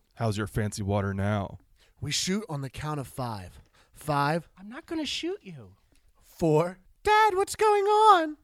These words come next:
Speaker 2: Three.
Speaker 1: Duel archaeologist.
Speaker 2: That's charlatan.
Speaker 3: Radisson pulls a revolver out of her bag and points it at Rebecca.
Speaker 1: Hey!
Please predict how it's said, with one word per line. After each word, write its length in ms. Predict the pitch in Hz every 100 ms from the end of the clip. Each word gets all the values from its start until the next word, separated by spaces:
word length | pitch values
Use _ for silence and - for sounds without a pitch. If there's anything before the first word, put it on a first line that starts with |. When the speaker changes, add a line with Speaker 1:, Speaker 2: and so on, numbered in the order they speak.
| _
Speaker 2:
Three. 800 | - 180 175 180 175 190 208 214 _ _ _ _ _
Speaker 1:
Duel 420 | 240 247 196 147
archaeologist. 1000 | 180 196 196 196 190 165 131 95 - - - _ _ _ _
Speaker 2:
That's 200 | 453 466
charlatan. 1120 | - - - 427 427 381 370 320 320 311 269 - _ - _ _ _ - -
Speaker 3:
Radisson 340 | 147 147 - 143
pulls 220 | 139 127
a 60 |
revolver 360 | 117 113 117 110
out 140 | 110
of 60 | 104
her 80 | 107
bag 240 | 113 104
and 100 | 98
points 240 | - 120 120
it 80 |
at 80 | 101
Rebecca. 480 | 92 90 90 80 80 _ _ - -
Speaker 1:
Hey! 580 | 311 370 302 139 -